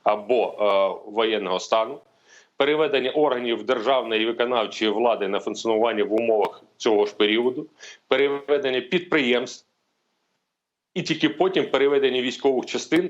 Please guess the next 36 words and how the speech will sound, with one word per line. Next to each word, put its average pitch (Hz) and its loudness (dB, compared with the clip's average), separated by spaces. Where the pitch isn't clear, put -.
на 113 -2
штати 135 -2
воєнного 104 2
часу. 85 -2
У 113 -2
нас 127 -2
влада 147 2
тільки 120 -8
чомусь 120 -4
згадує 113 0
про 104 -4
штати 117 -2
воєнного 107 0
часу. - -2
Чомусь 123 0
вона 123 2
не 135 0
хоче 113 0
займатися 104 0
абсолютно 104 0
економікою, 151 0
вона 117 2
абсолютно 135 0
не 127 0
хоче, 120 0
е, 104 2
скорочувати 131 0
величезний 113 0
чиновничий 117 0
апарат 117 0
і 147 -4
інших, 113 -6
е, 104 2
силові 131 2
структури, 131 0
які 110 2